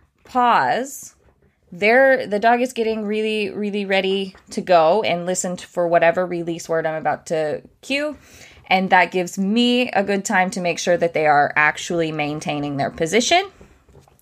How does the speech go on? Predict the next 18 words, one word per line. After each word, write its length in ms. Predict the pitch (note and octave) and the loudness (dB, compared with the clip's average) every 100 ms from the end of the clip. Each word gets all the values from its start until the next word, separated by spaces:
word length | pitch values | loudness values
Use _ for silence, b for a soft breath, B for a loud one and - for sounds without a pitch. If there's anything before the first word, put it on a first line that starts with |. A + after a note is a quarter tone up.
| _ - | _ -6
and 360 | F#3+ F#3+ E3 D3 | -2 -2 -2 -4
give 280 | F3+ E3+ E3+ | 0 2 2
them 180 | E3+ | 0
that 180 | D#3+ D3+ | 0 -2
release 340 | E3 E3+ G3+ - | -2 0 -2 -4
cue. 240 | - - B B B B | -10 -12 B B B B
So 140 | G3+ | -2
now 200 | G#3 C4 | 2 2
we 100 | E4+ | 0
have 220 | A#3+ G#3 | 0 0
that 240 | F#3 F3 - | 2 0 -2
same 880 | - - F#3 F3+ F#3+ G#3 A3 A3+ A#3 B B | -12 -8 -2 -2 -2 -4 -4 -6 -8 B B
kind 200 | - F#3+ | -2 -2
of 80 | F3+ | -2
structure 840 | - - F#3 - - F3 D3+ - - | -4 0 0 0 -2 0 0 -2 2
of 480 | E3+ D#3+ D#3 - - b b b - - | 4 4 0 -8 -20 b b b -14 0
isolating 1040 | F3 G#3 A3 G3+ E3+ D3+ B2 E2 G2 G#3 b b b _ - | 2 2 0 0 0 0 -2 -4 -6 -12 b b b _ -18
the 600 | F3+ F#3+ F3+ F3 E3+ | -10 -6 -4 -2 -4